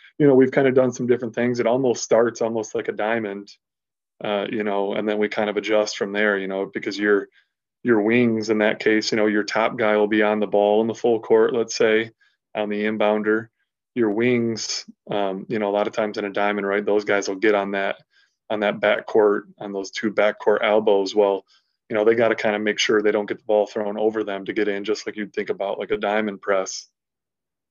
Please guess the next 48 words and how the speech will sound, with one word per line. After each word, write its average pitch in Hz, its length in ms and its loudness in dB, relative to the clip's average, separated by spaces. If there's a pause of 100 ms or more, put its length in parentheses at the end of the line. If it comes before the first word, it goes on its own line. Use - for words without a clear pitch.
(100)
And 143 100 2
then 117 80 4
our 104 100 0
middle 117 260 4
guy 101 420 2 (420)
has 113 180 -2
to 117 100 -6
make 104 160 -2
sure - 140 -6
the 107 60 -2
lob 101 280 2
doesn't 101 220 -6
get 104 180 4
in 107 180 0
either, 104 460 -2 (100)
uh, 95 440 -6 (260)
get 117 100 -4
over 101 200 -4
the - 120 -12
top. 101 380 -4 (560)
Uh, 95 240 -2
and 104 160 -6
then 101 100 -4
we 104 80 -4
got 104 160 0
our 98 100 -2
baseline 110 520 0
guy. 101 220 0
Sometimes 117 500 -4
maybe 110 140 -2
we'll 104 180 0
slide 107 340 2
that 107 160 0
baseline 110 420 0
guy 98 220 0
up, - 300 0
you 110 120 -14
know, 101 120 -8
because 98 340 -8
maybe 101 180 -6
they 101 200 2
have, 98 340 -2
uh, 95 160 -4 (400)
two 120 160 -2
sideline 104 520 2
runners 120 400 0
or 131 60 2
whatever. 131 440 2